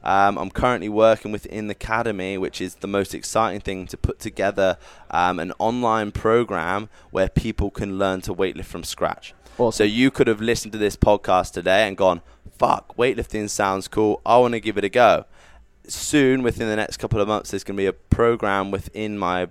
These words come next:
Speaker 1: uh, academy, sunny webster academy dot com, where you could go and step by step learn how to do Olympic weightlifting, which is extremely exciting because that's the first step for me to be able to reach people that, you know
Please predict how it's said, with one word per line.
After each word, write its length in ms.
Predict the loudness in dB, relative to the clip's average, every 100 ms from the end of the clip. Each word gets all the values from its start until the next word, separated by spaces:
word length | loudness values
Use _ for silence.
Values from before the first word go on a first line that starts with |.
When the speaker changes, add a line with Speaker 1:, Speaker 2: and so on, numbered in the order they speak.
| -4
Speaker 1:
uh, 220 | -2 -2 -2
academy, 480 | 0 0 0 -2
sunny 240 | -6 -8 -4
webster 300 | -4 -4 -8
academy 380 | -2 0 0 -2
dot 160 | -4
com, 240 | -2 -6 -6 -16 -18 -6
where 100 | -6
you 220 | -4 -8
could 180 | -6 -2
go 240 | 2 4
and 180 | 2 -4
step 300 | -6 -6 -2
by 120 | -2
step 260 | 0 -4 -6
learn 320 | -4 0 0 -2
how 120 | -6
to 140 | -6
do 120 | -6
Olympic 320 | -4 -4 -6 -6
weightlifting, 460 | -8 -8 -14 -14 -16 _ -20 -6
which 280 | -4 -4 -6
is 340 | -6 -6 -6 -8
extremely 500 | -10 -8 -6 -4 -4
exciting 420 | -6 -6 -4 -6
because 180 | -10 -4
that's 200 | -4 -4
the 100 | -8
first 340 | 0 2 2
step 220 | -4 -8
for 100 | -8
me 240 | -8 -6 -6
to 160 | -6
be 140 | -2 0
able 100 | 0
to 160 | -2
reach 340 | -8 -6 -6 -8
people 480 | -6 -2 0 -2 -4 -16 -20 -2
that, 260 | 2 2 2
you 120 | -4
know 320 | 0 2 0